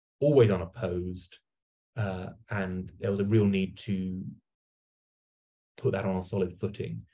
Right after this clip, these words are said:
because they were so important to crypto disputes, where you can actually trace on the public chain where funds have gone after a hack or a fraud or a ransom payment, uh, but don't know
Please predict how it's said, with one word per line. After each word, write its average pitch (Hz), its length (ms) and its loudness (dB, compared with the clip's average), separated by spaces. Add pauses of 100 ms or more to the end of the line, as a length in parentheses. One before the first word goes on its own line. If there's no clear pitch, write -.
(280)
because 104 200 0
they 98 80 6
were 92 80 2
so 98 180 2
important 110 540 2
to 120 60 -6
crypto 113 340 -2
disputes, - 720 -14 (320)
where 104 120 2
you 101 100 2
can 120 120 2
actually 117 260 0
trace - 680 0
on 110 80 -4
the 98 80 -4
public 110 320 -4
chain 190 580 0 (640)
where 113 220 4
funds 101 300 2
have 95 140 -4
gone 120 420 4
after 95 260 -2
a - 100 -10
hack 110 280 0
or - 200 -6
a - 40 -12
fraud 107 420 0
or - 160 -6
a - 40 -14
ransom 104 680 -2 (360)
payment, 101 520 -2 (440)
uh, 101 220 -4 (160)
but 113 180 2
don't 135 280 6
know 95 400 -2